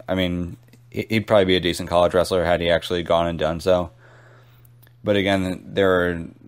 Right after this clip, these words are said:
D one champions and other D one wrestlers who float around in M M A. I mean, even Michael Chandler, who he had fought, was a D one All-American, and I believe if he hadn't beaten Jordan,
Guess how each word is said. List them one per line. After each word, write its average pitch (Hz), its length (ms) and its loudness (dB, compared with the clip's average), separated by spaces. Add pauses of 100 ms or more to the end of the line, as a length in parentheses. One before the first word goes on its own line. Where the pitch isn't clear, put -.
(180)
D 101 140 0
one 87 320 -2
champions 87 600 -4
and 80 220 -6
other 90 180 2
D 87 160 -4
one 85 160 -4
wrestlers 85 420 -2
who 87 100 -4
float 85 260 0
around 85 300 0
in 82 60 -4
M 85 140 -4
M 85 140 -6
A. 85 240 -2
I 85 60 -2
mean, 90 140 -2
even 82 440 -4 (260)
Michael 92 280 -6
Chandler, 90 320 -2
who 85 140 -2
he 85 40 -2
had 82 140 -6
fought, 85 340 2 (480)
was 87 180 -4
a 85 120 -2
D 90 140 -2
one 85 160 -2
All-American, 82 680 -2
and 80 240 -8 (400)
I 85 80 -6
believe 90 380 -2
if 87 140 -6
he 90 100 -4
hadn't 87 320 0
beaten 87 240 -4
Jordan, 82 320 -6